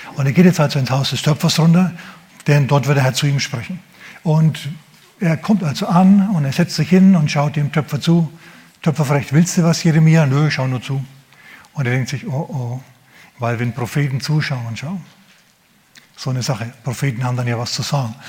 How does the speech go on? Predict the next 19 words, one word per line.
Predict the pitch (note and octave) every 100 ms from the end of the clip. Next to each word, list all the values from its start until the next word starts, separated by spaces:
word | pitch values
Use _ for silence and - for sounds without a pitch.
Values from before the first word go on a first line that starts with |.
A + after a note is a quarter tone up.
| - -
Propheten | C3 D#3+ D3 D#3
sind | C#3+
ja | C3+
immer | C#3 C#3
die, | A2 D3 D#3 D3
die | C#3
der | B2
Regierung | A#2+ D3 C#3 C3
sagen, | C#3 B2
was | B2
sie |
machen | C3+ C#3+ B2+
sollen, | B2+ A2+
beziehungsweise | A2+ B2+ A2+ B2 A#2+
was | A2
sie |
falsch | - C3 -
machen. | A2 D3 _ _ _ _ _ _ - _ _ _ _ _ -
Na, | B2 B2